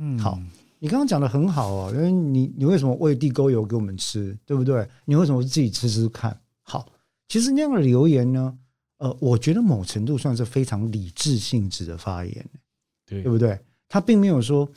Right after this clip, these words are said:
Speaker 2: “你为什么给我吃地沟油？那我一个一个把你小孩的头割下来好吗？”
Speaker 1: 是。
Speaker 2: 即便我这样讲，大家会觉得“哦，怎么这么残酷的发言？”对不对？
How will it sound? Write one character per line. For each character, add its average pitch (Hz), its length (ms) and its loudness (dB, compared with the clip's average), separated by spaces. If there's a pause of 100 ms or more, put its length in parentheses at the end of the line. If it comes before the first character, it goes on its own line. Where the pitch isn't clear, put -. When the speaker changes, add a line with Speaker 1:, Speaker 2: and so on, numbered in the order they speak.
(260)
Speaker 2:
“你 135 160 4
为 180 120 4
什 147 80 2
么 131 80 4
给 123 80 2
我 139 120 6
吃 139 180 -2
地 139 100 2
沟 123 240 0
油？ 101 240 -2
那 160 140 0
我 120 260 -2
一 147 80 0
个 139 160 2
一 131 120 2
个 127 120 0
把 120 160 -2
你 127 120 0
小 107 180 -2
孩 101 80 -6
的 101 100 -6
头 98 200 -10
割 113 180 -6
下 107 160 -2
来 95 100 -4
好 92 140 -6
吗？” 87 260 -10 (300)
Speaker 1:
是。 - 140 -10
Speaker 2:
即 220 100 6
便 320 160 6
我 170 120 6
这 214 120 2
样 190 100 2
讲， 101 220 -2
大 135 140 -2
家 139 100 -4
会 117 80 -2
觉 120 100 -6
得 - 80 -8
“哦， 135 120 -4
怎 123 100 -4
么 120 80 -2
这 160 80 -2
么 147 80 -2
残 117 220 -4
酷 131 200 -2
的 113 80 -2
发 117 220 -4
言？” 104 180 -4
对 113 120 -6
不 127 100 -4
对？ 123 240 -4